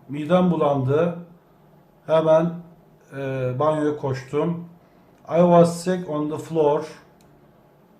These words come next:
Yerde midem bulanır bir şekilde duruyordum.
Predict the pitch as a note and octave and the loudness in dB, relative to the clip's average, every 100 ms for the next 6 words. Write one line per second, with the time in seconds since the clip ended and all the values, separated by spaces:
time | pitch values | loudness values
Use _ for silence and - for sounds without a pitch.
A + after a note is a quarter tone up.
0 | - C3+ D#3 D3+ D3+ E3 F3 F3 - - | -8 4 4 4 4 6 6 4 -6 -16
1 | _ _ D3 D3+ D3 E3 E3 D3 D#3 E3+ | _ _ -8 -2 2 2 2 0 0 0
2 | D3 C3 C#3 B2+ C3+ B2+ D3+ F3 E3+ - | -2 -6 -10 -8 -6 -2 2 2 2 -6
3 | - _ - C3 C#3 D3 C#3+ C3 G2+ F2+ | -20 _ -16 -8 -4 0 2 0 -4 -14